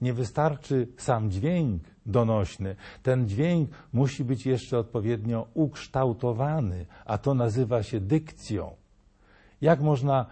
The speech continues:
mówić szeptem, jeżeli ktoś nie ma dykcji prawidłowej? Bez dykcji szept jest tylko szumem.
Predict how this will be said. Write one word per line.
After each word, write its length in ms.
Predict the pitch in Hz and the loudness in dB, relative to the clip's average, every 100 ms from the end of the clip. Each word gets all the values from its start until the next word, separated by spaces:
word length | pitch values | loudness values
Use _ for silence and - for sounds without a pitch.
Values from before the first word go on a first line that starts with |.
| - 127 | -6 0
mówić 380 | 131 127 101 | 2 2 -2
szeptem, 880 | - - 147 123 - - 117 147 156 - - | -10 -2 0 0 -2 -2 0 -2 -6 -12 -2
jeżeli 380 | 127 131 143 139 | 2 4 4 2
ktoś 300 | - 131 107 | -2 -4 0
nie 120 | 135 | 0
ma 160 | 127 127 | 0 0
dykcji 500 | 113 135 - - 101 | 0 0 -2 -6 -4
prawidłowej? 880 | 107 104 107 104 113 90 87 78 - _ _ _ _ _ _ _ _ | -2 -2 -2 0 2 2 -2 -8 -14 _ _ _ _ _ _ _ _
Bez 320 | 104 147 123 | 2 4 4
dykcji 720 | 113 156 - - 151 160 156 170 | 2 2 0 -10 -6 -6 -6 -12
szept 600 | - 151 160 156 - - _ | 0 4 4 0 -20 -20 _
jest 360 | 131 139 139 - | -2 -2 -2 0
tylko 360 | 160 156 165 151 | 0 2 -2 -4
szumem. 680 | - 185 151 113 87 78 | 0 2 4 4 0 -6